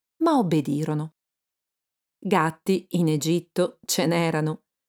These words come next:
perché nessuno faceva loro del male. Quando la caccia ebbe termine, ogni soldato aveva il suo gatto tra le braccia e si divertiva a fargli fare le fusa.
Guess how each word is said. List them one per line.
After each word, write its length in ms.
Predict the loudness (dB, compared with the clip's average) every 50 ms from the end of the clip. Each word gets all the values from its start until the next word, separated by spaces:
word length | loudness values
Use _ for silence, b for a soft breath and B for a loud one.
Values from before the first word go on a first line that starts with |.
| _ _
perché 320 | -2 -2 0 2 2 2
nessuno 720 | 4 4 2 2 0 -4 -2 0 2 2 2 2 0 -2
faceva 460 | -2 -2 -4 0 0 2 2 4 4
loro 240 | 4 4 4 4 4
del 180 | 2 2 2 2
male. 460 | 0 0 0 -2 -2 -4 -6 -6 -8 _ _ _ _ _ _ _ _ _ _ _ _ _ _ _ _ _ _ _ _ _ _ _ _ _ _ _ _ _ _ _ _ _ _ _ _ _ _ _ _ _ _ _ _ _ _ _ _ _ _ _ _ _ _ _ _ _ _ 2
Quando 300 | 2 4 4 4 4 4
la 160 | 4 2 2
caccia 580 | 2 2 2 2 0 -2 -2 0 0 0 0 0 0
ebbe 340 | 0 0 2 2 0 -2 0
termine, 720 | 0 0 0 0 0 -2 -2 -2 0 -2 -2 -4 -8 _ _ _ _ _ _ _ _
ogni 340 | 2 4 4 4 4 4 2
soldato 720 | 2 2 2 2 2 2 2 2 2 0 -2 -2 -4 -4 -2 0
aveva 460 | 0 2 4 4 4 2 2 2 2
il 120 | 0 0 0
suo 380 | -4 -6 -2 0 2 2 4
gatto 480 | 4 2 2 2 -2 -4 -2 -2 -2 -2
tra 180 | 0 0 0
le 140 | 2 2 2
braccia 600 | 2 2 0 0 0 -2 _ -8 -8 -8 -8 -8 _ _ _ _ _ _ _ _ _
e 100 | 0 2
si 180 | 2 2 2 2
divertiva 680 | 2 2 2 4 2 0 0 0 0 2 2 4 2
a 80 | 2 0
fargli 400 | -2 -2 -2 0 0 0 -2 -2
fare 340 | 0 0 0 2 2 2 0
le 100 | 0 -2
fusa. 480 | -4 -4 -4 -4 -2 -2 -2 -4 -6